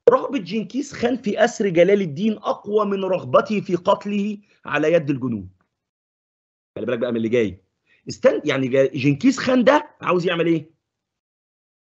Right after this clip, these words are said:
عاوز يقتل جلال الدين بإيده. ولهم جيبوهولي، أنا مش عاوزه أنتوا تقتلوه، لا أنا عاوز أنا اللي أقتله بإيدي. استنتج من ميال الصفة التي يسعى إليها المتغطرسون الجبابرة.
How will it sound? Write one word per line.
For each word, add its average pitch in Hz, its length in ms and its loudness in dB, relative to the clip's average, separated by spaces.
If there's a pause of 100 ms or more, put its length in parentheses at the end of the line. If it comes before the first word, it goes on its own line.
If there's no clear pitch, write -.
(280)
عاوز 220 340 2
يقتل 247 340 0
جلال 214 200 4
الدين 233 280 2
بإيده. 196 500 2 (320)
ولهم 233 300 6
جيبوهولي، 190 720 4 (340)
أنا 180 200 4
مش 180 200 0
عاوزه 269 680 -2 (300)
أنتوا 240 220 0
تقتلوه، 196 500 0
لا 151 140 2
أنا 160 120 0
عاوز 226 320 0
أنا 240 140 2
اللي 208 120 0
أقتله 208 260 -4
بإيدي. 175 500 -4 (880)
استنتج 269 380 -2
من 233 160 -4
ميال 208 260 0
الصفة - 380 -4
التي 208 300 -2
يسعى 208 360 -2
إليها 190 220 0
المتغطرسون 147 1300 -4 (300)
الجبابرة. 123 640 -2